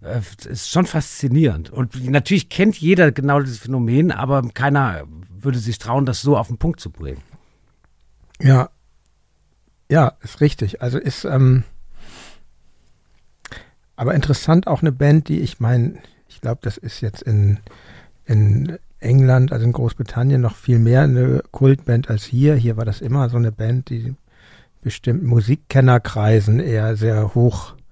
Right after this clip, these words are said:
Speaker 2: hoch anerkannt ist,
Speaker 1: Mhm.
Speaker 2: aber die nie so den Durchbruch geschafft,
Speaker 1: Mhm.
Speaker 2: den kommerziellen Durchbruch, glaub ich, jetzt auch nicht in England
Speaker 1: Mhm.
Speaker 2: ist. Das, ähm, findest du eigentlich, dass das, ähm, dass es viele Bands gibt, die dem nicht, ähm, die nicht, äh,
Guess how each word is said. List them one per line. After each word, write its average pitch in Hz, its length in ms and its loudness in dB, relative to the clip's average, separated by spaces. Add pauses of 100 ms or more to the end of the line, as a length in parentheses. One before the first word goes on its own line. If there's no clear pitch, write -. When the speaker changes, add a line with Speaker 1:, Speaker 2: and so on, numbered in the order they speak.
(800)
Speaker 2:
hoch 123 180 2
anerkannt 120 640 0
ist, 120 240 -2
Speaker 1:
Mhm. - 60 -4
Speaker 2:
aber 120 160 2
die - 180 -4 (160)
nie 139 380 -2
so 127 140 -2
den 117 180 -2
Durchbruch 127 580 0
geschafft, 110 360 -2
Speaker 1:
Mhm. 113 40 -2
Speaker 2:
den 113 100 -4
kommerziellen 117 640 0
Durchbruch, 127 440 -2
glaub 123 180 -4
ich, 107 80 -2
jetzt - 140 -8
auch 127 140 -6
nicht 131 180 -2
in 127 100 -4
England 117 520 0
Speaker 1:
Mhm. 92 60 -4
Speaker 2:
ist. - 160 -8
Das, - 220 -8
ähm, 107 320 0 (920)
findest 175 440 0
du 170 80 2
eigentlich, 156 500 2
dass - 280 -2
das, 120 340 -4
ähm, 113 360 2 (1400)
dass 110 120 -2
es 110 100 -2
viele 147 240 2
Bands 151 420 2
gibt, - 320 -8
die 143 60 -4
dem 139 220 6
nicht, 143 380 2
ähm, 127 320 -2
die 131 120 -2
nicht, 131 380 0
äh, 120 360 0